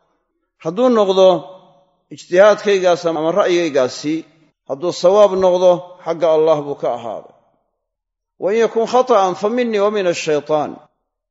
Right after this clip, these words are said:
Hadduu gef noqdona, xagga naftayda iyo xagga shaytaanku ka ahaa.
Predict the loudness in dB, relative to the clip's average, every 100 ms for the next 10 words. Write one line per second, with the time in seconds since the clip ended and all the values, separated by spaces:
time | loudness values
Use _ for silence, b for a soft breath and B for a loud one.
0 | _ _ -10 -8 -4 0 0 0 0 2
1 | 4 4 0 -6 -20 _ _ _ _ _
2 | _ -10 -6 -4 -6 -6 -6 -4 -4 -4
3 | -6 -6 -4 -4 -2 -4 -6 -10 -10 -10
4 | -14